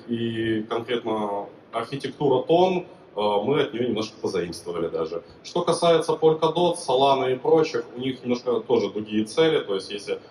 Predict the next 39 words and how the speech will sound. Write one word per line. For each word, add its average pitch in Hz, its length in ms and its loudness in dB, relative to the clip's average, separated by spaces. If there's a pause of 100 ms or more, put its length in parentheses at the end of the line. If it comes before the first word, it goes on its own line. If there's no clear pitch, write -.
(120)
Polkadot 113 380 0
взять, 104 320 -4
у 107 60 -8
них - 100 -10
основная 104 320 -6
цель 104 260 -2
интерчейн 98 500 -4
взаимодействия. 110 760 0 (320)
У 120 60 -2
нас - 140 0
тоже, 90 200 0
конечно, - 320 -10
такая 98 160 0
цель 139 200 0
есть, 175 360 2
но 120 140 2
основная, 127 380 2
она 117 80 2
все-таки 117 360 -4
именно 110 180 -6
построение 113 540 -2
туманных 104 440 -6
сервисов. 90 500 -4 (320)
Насколько 165 320 -4
я 170 80 4
видел, 175 300 4
такую 147 420 0
цель - 340 0
практически - 560 -12
никто 139 240 -6
не 139 100 0
заявлял. 131 480 0
Кстати, - 220 -4
Тон, 170 320 0 (320)
о 135 140 2
них 170 280 4
и 165 40 -8
была 175 420 6
такая 107 420 -2